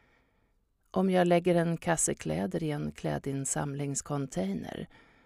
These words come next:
så blir jag orolig över att någon alltför konventionell sorterare bara ska rafsa ner mina kläder i soporna. Jag förstår att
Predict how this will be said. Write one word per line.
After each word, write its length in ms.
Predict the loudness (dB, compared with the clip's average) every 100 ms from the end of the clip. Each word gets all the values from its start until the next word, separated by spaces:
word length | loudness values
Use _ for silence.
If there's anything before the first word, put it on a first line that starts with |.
| _ _ _
så 220 | -6 -6
blir 240 | 0 2
jag 180 | 4 2 0
orolig 540 | -4 -2 -2 0 -2
över 200 | -2 -2
att 200 | -4 -4
någon 600 | -4 -4 -2 -2 -2 -4 -8
alltför 680 | -6 -4 -6 -10 -6 -2 -2
konventionell 1120 | -4 -6 -4 -2 -4 -4 -4 -2 -4 -4 -4 -6
sorterare 920 | -6 -8 -8 -8 -6 -6 -6 -6 -8 -12 -6
bara 260 | -4 -2
ska 320 | -4 -4 -4 -2
rafsa 420 | -4 -4 -6 -4
ner 260 | -4 -6
mina 360 | -4 -4 -2 -4
kläder 540 | -6 -4 -4 -4 -6
i 280 | -8 -6 -4
soporna. 760 | -2 -2 -4 _ -6 -4 -6 -10 _ _ _ _ _ _ _ _ _ _ _ -6
Jag 180 | -4
förstår 600 | -2 -2 -2 -2 0 0
att 180 | 0 -4